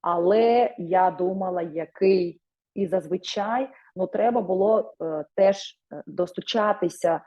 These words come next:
е, достукатися до, до сердець людей, які були тут, щоб вони теж, е, з-, е, тобто за цю проблему, за війну з-, знає у-, увесь світ зазвичай.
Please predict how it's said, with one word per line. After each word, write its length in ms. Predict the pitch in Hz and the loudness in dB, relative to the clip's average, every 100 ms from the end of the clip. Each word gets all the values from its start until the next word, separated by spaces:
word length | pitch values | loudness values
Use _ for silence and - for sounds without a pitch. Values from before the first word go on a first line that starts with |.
| _ _ - | _ _ -6
е, 200 | 165 156 | -4 0
достукатися 960 | 170 190 - 233 208 180 190 - 175 175 | 0 -2 0 0 2 0 -2 0 0 0
до, 420 | - 185 180 170 | 0 4 4 4
до 200 | 170 180 | 2 0
сердець 600 | 180 180 160 185 185 - | 0 -4 0 0 -2 -10
людей, 320 | 156 165 175 | -12 -6 -6
які 440 | 160 - 180 180 160 | -6 -10 -10 -8 -6
були 180 | 165 160 - | -6 -6 -4
тут, 220 | 226 285 | -4 -4
щоб 140 | 175 - | -8 -8
вони 200 | 170 175 | -6 0
теж, 300 | 196 190 - - - | 2 2 -2 -8 -2
е, 120 | 170 | -2
з-, 40 | |
е, 300 | 170 185 180 - | 0 0 0 0
тобто 380 | 185 - 180 - - | -2 2 0 -2 -6
за 120 | 175 | -4
цю 140 | 196 208 | -2 -2
проблему, 720 | 202 175 190 226 269 294 294 - | 0 2 4 4 4 0 -4 -6
за 200 | 180 175 | -2 -2
війну 400 | 175 170 220 233 | -4 -6 -6 -6
з-, 180 | 170 _ 359 - - | -10 _ -20 -20 -16
знає 540 | 156 185 190 185 170 | -6 -2 0 -2 -2
у-, 500 | 107 - 165 160 165 | -6 -8 -6 -4 -4
увесь 300 | 165 170 - | -4 -4 -8
світ 280 | 160 147 - | -14 -14 -14
зазвичай. 540 | - - 156 - 147 | -20 -14 -12 -8 -10